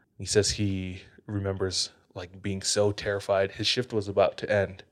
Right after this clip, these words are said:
It wasn't too long after this man disappeared that, uh, the next shift replaced him and he left.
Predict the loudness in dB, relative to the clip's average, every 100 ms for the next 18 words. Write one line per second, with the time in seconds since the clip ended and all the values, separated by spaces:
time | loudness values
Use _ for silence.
0 | _ _ _ -2 0 0 2 6 6 4
1 | 0 -2 0 -2 -2 -6 0 0 0 -4
2 | -4 -4 -6 -8 -8 -10 -10 -8 -10 -14
3 | _ _ _ -20 _ -20 _ _ -2 -2
4 | -2 -8 -20 _ -2 2 2 0 -6 -4
5 | -2 -2 -8 -8 -6 -6 -6 -14 -18 -20
6 | -20 -20 -20 -20 -12 -4 -4 -4 -16